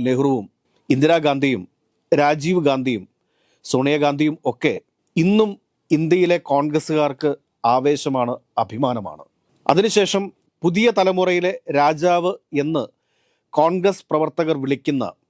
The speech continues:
രാഹുൽ ഗാന്ധിയും പ്രിയങ്ക ഗാന്ധിയും ഇന്ത്യയുടെ അഭിമാനം തന്നെയാണ്. ഒരു വലിയ പാരമ്പര്യത്തിൻ്റെ പൈതൃകം പേറുന്നവരാണ് ഇവർ. പക്ഷേ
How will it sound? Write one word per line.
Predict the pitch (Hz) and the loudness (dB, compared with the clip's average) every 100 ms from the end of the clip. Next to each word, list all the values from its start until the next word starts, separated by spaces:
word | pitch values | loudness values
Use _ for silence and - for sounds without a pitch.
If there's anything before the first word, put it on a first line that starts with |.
| _ _ _ _ _ _ - 131 | _ _ _ _ _ _ -2 0
രാഹുൽ | 143 165 170 | 2 0 0
ഗാന്ധിയും | 160 151 143 151 - - | 0 0 -2 -4 -8 -4
പ്രിയങ്ക | 135 143 160 175 156 | 0 0 0 0 0
ഗാന്ധിയും | 135 127 120 127 _ _ _ _ 135 | -2 -2 -6 -10 _ _ _ _ -2
ഇന്ത്യയുടെ | 139 143 147 135 135 123 | 0 0 0 0 -4 -6
അഭിമാനം | 104 127 131 131 120 | -4 -2 0 -2 -4
തന്നെയാണ്. | 113 117 101 80 _ _ _ _ - 170 | -4 -2 -4 -8 _ _ _ _ 0 2
ഒരു | 240 254 151 | 2 -2 0
വലിയ | 165 180 220 233 220 - | 2 2 2 2 0 0
പാരമ്പര്യത്തിൻ്റെ | 160 165 180 185 175 175 170 180 160 113 - _ _ _ _ - | 2 4 2 0 0 0 -2 -4 -2 -4 -6 _ _ _ _ 2
പൈതൃകം | 160 190 202 208 202 170 | 2 4 2 2 0 0
പേറുന്നവരാണ് | 165 165 160 151 131 123 120 _ _ _ _ _ _ _ - 147 | 2 2 0 0 0 -2 -6 _ _ _ _ _ _ _ -4 -2
ഇവർ. | 120 - _ _ _ _ _ _ _ - | -2 -4 _ _ _ _ _ _ _ -4
പക്ഷേ | 151 - | -2 2